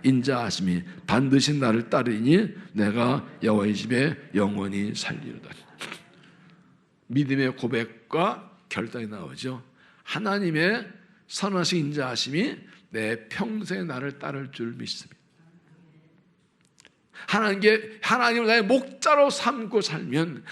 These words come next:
하나님께 피하면 평생에 나를 지키실 줄로 믿습니다.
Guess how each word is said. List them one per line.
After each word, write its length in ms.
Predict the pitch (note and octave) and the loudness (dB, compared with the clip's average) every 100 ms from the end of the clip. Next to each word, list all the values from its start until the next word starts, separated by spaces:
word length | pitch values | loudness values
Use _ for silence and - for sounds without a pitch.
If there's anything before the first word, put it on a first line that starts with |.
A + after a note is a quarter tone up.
| - | -2
하나님께 500 | A#3 C4 A#3+ C4 C4 | 2 2 4 2 2
피하면 640 | - E4 C4+ G#3 A3+ C#4+ - - - | 2 4 6 4 2 0 -6 -12 -2
평생에 880 | A3+ D4+ D4+ D4+ G#3 G#3 A#3+ B3+ | 0 2 0 -2 -2 0 2 2
나를 560 | B3+ E3 F3 A3+ - - | 2 4 4 4 0 -6
지키실 500 | - - F#3+ D3+ D3+ | -6 -4 -4 -4 -6
줄로 260 | C3+ B2 C#3 | -8 -8 -10
믿습니다. 560 | A#2 - - C2 - | -12 -16 -18 -20 -20